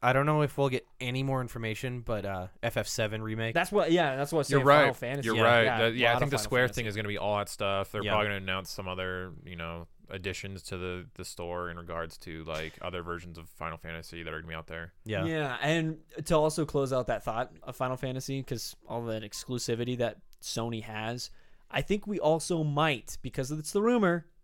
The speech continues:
Speaker 2: Tomb Raider. Maybe we'll see it finally come over to P S four. Maybe they'll mention
Speaker 3: Well, yeah,
Speaker 2: it.
Speaker 3: 'cause,
Speaker 1: That's
Speaker 3: well,
Speaker 1: true.
Speaker 2: Won't
Speaker 3: 'cause
Speaker 2: be a
Speaker 3: I, I
Speaker 2: huge
Speaker 3: remember,
Speaker 2: part,
Speaker 3: I remember
Speaker 2: but
Speaker 3: the original announcement for that was
Speaker 2: Exclusivity
Speaker 3: November
Speaker 2: first.
Speaker 3: well,
Speaker 1: Yeah.
Speaker 3: one
Speaker 2: Yeah.
Speaker 3: year f-,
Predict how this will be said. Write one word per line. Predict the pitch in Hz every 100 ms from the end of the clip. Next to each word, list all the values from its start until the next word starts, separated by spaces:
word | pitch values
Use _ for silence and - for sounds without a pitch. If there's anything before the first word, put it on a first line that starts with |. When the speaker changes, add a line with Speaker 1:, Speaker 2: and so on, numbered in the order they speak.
| -
Speaker 2:
Tomb | - 143
Raider. | 113 104 - - - - - - _
Maybe | 131 208
we'll | 254
see | 233 277
it | 196
finally | - 156 160
come | 156 185
over | 175
to | 170
P | 165 170
S | -
four. | 185 135
Maybe | 123 135
they'll | 131
mention | 131 120
Speaker 3:
Well, | 127
yeah, | 143 120
Speaker 2:
it. |
Speaker 3:
'cause, | -
Speaker 1:
That's | 123 135
Speaker 3:
well, | 135
Speaker 1:
true. | 131
Speaker 2:
Won't |
Speaker 3:
'cause | 180
Speaker 2:
be | -
a |
Speaker 3:
I, |
I | 160
Speaker 2:
huge | 156
Speaker 3:
remember, | 220 208 214
Speaker 2:
part, | 185 -
Speaker 3:
I |
remember | 151 170
Speaker 2:
but |
Speaker 3:
the | 147
original | 139 131 131
announcement | 120 117 113 113
for | -
that | 107 104
was | 101 98 92 90 - - - - -
Speaker 2:
Exclusivity | 127 - - 156 175 143 135 147
Speaker 3:
November | 147 160 160 165
Speaker 2:
first. | 160 - - -
Speaker 3:
well, | 123
Speaker 1:
Yeah. | 123
Speaker 3:
one | 117 135 156
Speaker 2:
Yeah. | 156
Speaker 3:
year | 147
f-, | 135 -